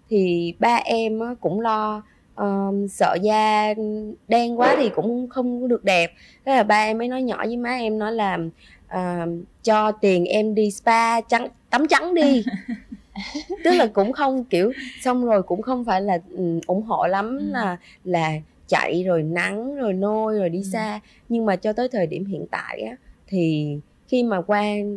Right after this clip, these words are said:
Speaker 1: nhiều năm mà thấy sự kiên trì của mình tới như vậy thì bây giờ hiện tại là ba mẹ em cũng rất là tự hào
Speaker 2: Ừ.
Speaker 1: khi mà mỗi lần nhắc tới, ví dụ như, "Ô, con tôi nó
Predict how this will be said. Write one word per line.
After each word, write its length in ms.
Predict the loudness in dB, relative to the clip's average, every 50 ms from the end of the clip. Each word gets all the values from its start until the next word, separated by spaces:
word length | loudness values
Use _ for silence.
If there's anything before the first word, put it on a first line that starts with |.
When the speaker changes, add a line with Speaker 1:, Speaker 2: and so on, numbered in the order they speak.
| -10 _ _ -8
Speaker 1:
nhiều 380 | -2 2 2 4 4 2 2
năm 400 | 0 -2 -2 -4 -4 -6 -4 -2
mà 100 | -2 -2
thấy 200 | -2 -2 -4 -4
sự 160 | -2 -4 -4 -4 -2
kiên 180 | -2 -4 -2
trì 180 | 0 0 -2 -2
của 140 | 0 -2 -2
mình 240 | -2 0 -2 0
tới 120 | 0 -2 -2
như 100 | -2 -4 -6
vậy 140 | -4 -4 -4
thì 80 | -4 -4
bây 160 | -4 -4 -4
giờ 380 | -4 -2 -2 -2 -2 -4 -6 -8
hiện 220 | -10 -10 -10 -8
tại 200 | -6 -6 -6 -6
là 80 | -6 -6
ba 140 | -8 -8
mẹ 120 | -6 -8 -8
em 160 | -8 -8 -10
cũng 180 | -10 -12 -10 -8
rất 160 | -8 -8 -8
là 60 | -6 -2
tự 120 | -2 -2 -2 -4 -6
hào 120 | -8 -6
Speaker 2:
Ừ. 60 | -6 -2
Speaker 1:
khi 80 | -2 -2
mà 120 | 0 -2
mỗi 220 | -4 -4 -4 -6 -6
lần 240 | -4 -6 -6 -6 -6
nhắc 140 | -8 -12 _ -8
tới, 180 | -6 -6 -6 -4
ví 120 | -6 -4
dụ 140 | -4 -4 -2
như, 220 | -4 -6 -6 -8 -10 -14 -18 -20 -20 -20 -20 -20 _
"Ô, 260 | -6 -2 -2 -2 -2 -4 _ -20 _ _
con 160 | -4 -2 -2 -2 -2
tôi 140 | -2 -2 -2
nó 80 | -2